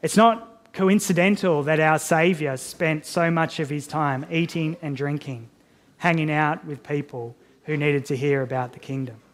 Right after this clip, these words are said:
is it? It's, there's no coincidence. It's a powerful, powerful thing, and it should be the very foundation for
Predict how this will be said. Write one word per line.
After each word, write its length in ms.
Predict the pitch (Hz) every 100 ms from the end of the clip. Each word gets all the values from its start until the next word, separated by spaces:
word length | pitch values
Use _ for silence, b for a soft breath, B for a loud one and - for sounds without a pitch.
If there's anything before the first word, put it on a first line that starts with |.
| _
is 140 | 170 139
it? 120 | 117 - _ _ _ _ _ _ -
It's, 140 | - 214
there's 160 | 170 151
no 140 | 180
coincidence. 800 | 185 156 165 - 135 113 - - - _ b b b b
It's 120 | -
a 40 | 170
powerful, 560 | - 214 226 226 214
powerful 440 | - 180 175 - 156
thing, 280 | 214 220
and 100 | 175
it 140 | 190 -
should 320 | - 247 180
be 480 | 202 233 160 151 165 B B B
the 80 | 180
very 240 | 190 208
foundation 880 | 202 202 202 180 202 262 - 160 156
for 360 | - 170 175